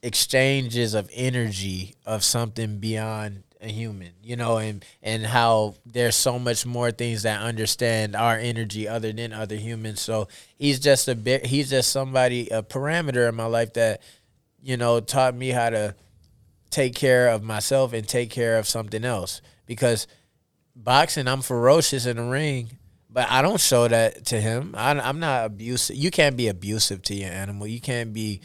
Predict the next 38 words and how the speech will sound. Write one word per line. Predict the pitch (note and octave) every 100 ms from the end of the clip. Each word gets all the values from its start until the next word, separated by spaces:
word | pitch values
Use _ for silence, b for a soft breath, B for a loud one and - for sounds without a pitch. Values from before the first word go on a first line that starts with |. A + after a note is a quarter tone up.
| B B B
you | G#2+ G#2+
know, | G#2 G2+ G2 F#2+ D#2 -
hollering | G#2 A#2 G#2+ A2+ A2 A2 A2
at | G#2+ G#2 F2+
them | A2+ A2+ G#2+
or | G#2 G2 F#2 b b b _ _
ex-, | A#2 - - - _ _
exerting, | A2+ A#2+ G#2+ A#2+ B2 A#2+ A#2
like, | G#2+ G#2+ G2+
dangerous | A#2 B2 B2+ A2+ A#2 G#2+
energy | A#2+ C3 B2+ A2+ A#2+
to | B2
them. | A#2+ B2 A#2+ b b b _ G2+
They | B2
would | C3 B2
never | B2 B2+ B2
be | A#2 B2+ C3+
the | A#2
type | A2 A#2 A#2
of | A2+
dog | A2+ A2+
that | A2+ A2+
Ziggy | G#2 A#2 A2+ A#2 B2+
is. | B2+ G#2 G2 - b b b -
Ziggy | A2 A2+ B2 A#2+
is | A#2+ A2
a | G#2+
testament | G2+ - A#2+ - A2 A2+ G#2+
to | G#2+
who | A2+ B2
I | A2 A2+
am | A#2 A#2 G#2
in | A2+ A2 A2
real | A#2 A2
life, | G#2+ A2+ G#2+ -
because | A2 G#2 A2 G#2
your | G#2+ G2+
animal | A2+ A#2+ A#2 A2 A2 G2+